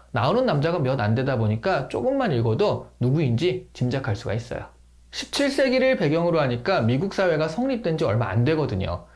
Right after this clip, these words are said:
이 미국 사회에서 가장 거룩하고 영적이라고 소문난 성직자인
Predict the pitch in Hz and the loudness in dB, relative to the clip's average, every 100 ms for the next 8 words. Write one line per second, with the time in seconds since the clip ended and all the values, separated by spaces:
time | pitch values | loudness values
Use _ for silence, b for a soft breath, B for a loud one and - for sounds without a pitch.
0 | B - 139 143 156 226 233 214 190 180 | B 0 4 4 2 0 0 2 2 2
1 | 175 208 - - 190 214 220 233 233 220 | 0 0 -4 -4 -2 -2 0 0 0 -2
2 | - 135 214 - - 143 120 127 - 101 | 0 0 0 -2 -2 0 0 0 0 0
3 | 123 131 - 165 156 120 120 123 151 131 | 2 0 0 0 0 0 0 0 -2 0
4 | 139 139 175 180 160 - 127 165 107 | -2 -2 -2 -2 -4 -2 0 0 -4